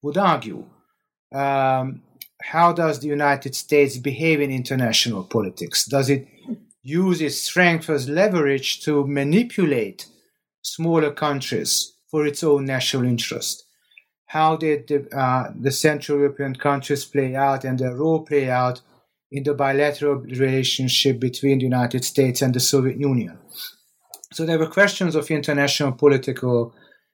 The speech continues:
theory and historical issues that I, I, I really wanted to address, and basically to find out ultimately the place and role of Hungary and Central Europe in international politics,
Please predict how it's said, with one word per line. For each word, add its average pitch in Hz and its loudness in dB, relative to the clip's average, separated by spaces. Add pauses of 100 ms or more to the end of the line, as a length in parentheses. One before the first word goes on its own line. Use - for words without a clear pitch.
(240)
theory 156 2
and 127 -2
historical 156 -2
issues 123 -2
that 120 -2
I, 110 2 (500)
I, 123 2
I 127 0 (100)
really 127 2
wanted 113 -4
to 113 -2
address, 143 2
and 131 -2 (380)
basically 160 -2
to 123 -8
find 127 0
out 139 0 (380)
ultimately 131 0
the 120 2 (160)
place 147 0
and 123 -2
role 139 4
of 123 -2
Hungary 127 0
and 117 0
Central 123 0
Europe 117 0 (560)
in 127 0
international 131 0
politics, 131 0